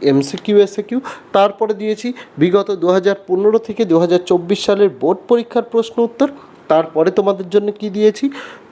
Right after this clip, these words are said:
বোর্ডের যে নমুনা প্রশ্নপত্র হয় সেই নমুনা প্রশ্নপত্র যতগুলো বেরিয়েছে ততগুলোর সমাধান এখানে কিন্তু দিয়ে দিয়েছি তোমাদের সুবিধার জন্য। অর্থাৎ বোর্ডের তরফ থেকে সত্তরে সত্তরে কমন পাওয়ার জন্য যা যা জিনিস পড়ার প্রয়োজন একটি নোটসের মাধ্যমে তোমাদের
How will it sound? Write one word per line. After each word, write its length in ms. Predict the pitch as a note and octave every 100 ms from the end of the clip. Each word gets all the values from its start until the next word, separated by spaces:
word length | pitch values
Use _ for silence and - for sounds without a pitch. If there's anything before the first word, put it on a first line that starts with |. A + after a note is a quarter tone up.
| B2+ A2+
বোর্ডের 460 | E3 F3+ F#3+ F3
যে 120 | E3
নমুনা 320 | E3 D3+ D#3+ D#3+
প্রশ্নপত্র 600 | E3 D#3 E3 D#3+ D#3+ E3+
হয় 300 | D3 F3+ G#3+
সেই 240 | - D3+
নমুনা 360 | C3 B2+ G3+ A3+
প্রশ্নপত্র 640 | A#3 A3 A#3+ A3 G#3+ A#3+
যতগুলো 540 | F3+ D3 D#3+ G#3+ A#3+ A#3+
বেরিয়েছে 480 | A#3 A#3+ A#3+ D3 C3 - - -
ততগুলোর 400 | F#3+ F3+ C#3+ D3
সমাধান 480 | - B2 B2 C3+
এখানে 280 | C3 C#3 C3+
কিন্তু 260 | C3 B2+ C3+
দিয়ে 240 | A#2+ B2
দিয়েছি 360 | A#2+ C3+ - A3+ - - -
তোমাদের 280 | F3+ F3+ C3+
সুবিধার 440 | - A#2+ A#2+ B2
জন্য। 200 | A2+ A#2+ -
অর্থাৎ 440 | C#3 E3 - C#3+ A2
বোর্ডের 260 | B2 D#3+ G3+ G#3
তরফ 180 | G3 G3 -
থেকে 140 | G3+
সত্তরে 480 | G3+ F#3+ - A3+ G#3+
সত্তরে 440 | - F#3+ - A3
কমন 320 | A3 G#3+ A3+
পাওয়ার 320 | A3 A3 A3 F3+
জন্য 320 | G#3+ G3 D#3+ - - - C3
যা 240 | D#3 E3
যা 180 | E3 F#3+
জিনিস 360 | F3 G3+ G#3+ -
পড়ার 240 | F#3+ G3+
প্রয়োজন 420 | G3+ G#3 F#3+ D#3+ - - -
একটি 440 | F#3 F3+ - F#3
নোটসের 420 | F#3 F#3+ F#3+ G#3+ G3
মাধ্যমে 360 | G3 F#3+ G#3
তোমাদের 320 | G#3 F#3 F#3+